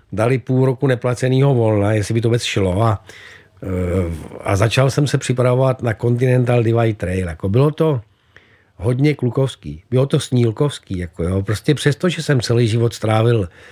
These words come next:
u speciálních jednotek, u jednotek hloubkového průzkumu, myslím, že málo kdo strávil v lese a prostě jako, jako bez nějakých prostředků fakt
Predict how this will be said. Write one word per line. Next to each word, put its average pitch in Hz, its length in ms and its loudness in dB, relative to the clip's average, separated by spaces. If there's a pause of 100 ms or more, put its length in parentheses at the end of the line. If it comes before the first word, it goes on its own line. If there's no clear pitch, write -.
(320)
u 107 100 -2
speciálních 127 720 0
jednotek, 110 600 0 (160)
u 120 120 -2
jednotek 120 460 0 (160)
hloubkového 120 600 0
průzkumu, 104 680 -2 (260)
myslím, 123 320 2
že 120 120 4
málo 110 360 2
kdo 110 140 -2
strávil 110 560 0
v 95 40 -2
lese 104 460 0
a 90 100 -4
prostě 87 300 -6
jako, 95 380 -2 (560)
jako - 300 -16 (120)
bez - 240 -4
nějakých 110 400 0
prostředků 123 800 -4
fakt 113 300 -4